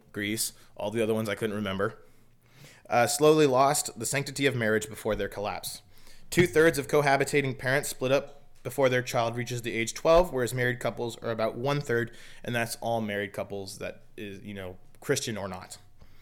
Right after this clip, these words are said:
And data clearly shows how important having two parents are together in the, in, for childhood development. Married parents usually have higher educational progress, which probably helps contribute to the fact that, quote, "Married fathers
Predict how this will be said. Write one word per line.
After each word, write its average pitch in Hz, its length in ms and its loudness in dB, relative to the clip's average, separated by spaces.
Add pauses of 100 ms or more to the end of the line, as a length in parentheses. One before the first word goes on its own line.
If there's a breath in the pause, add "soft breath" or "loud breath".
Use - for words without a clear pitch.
(1500 soft breath)
And 135 120 -2
data 135 180 2
clearly 143 320 4
shows 131 240 0
how 127 100 0
important 120 360 -2
having 113 220 -2
two 156 160 -2
parents 110 340 -4
are 107 120 0
together 107 420 -2
in 107 120 -4
the, 107 100 -8 (260)
in, 113 220 -6 (160)
for 127 200 -4
childhood 104 440 -2
development. 110 420 -2 (1080 soft breath)
Married 147 280 6
parents 143 320 2
usually 131 220 0
have 127 160 2
higher 131 240 4
educational 131 500 2
progress, 113 540 0
which - 120 -10
probably 123 220 2
helps 139 180 0
contribute 127 420 -6
to 135 60 -12
the 123 120 -8
fact 110 500 0
that, 104 380 -2
quote, 147 400 4
"Married 156 400 4
fathers 117 540 0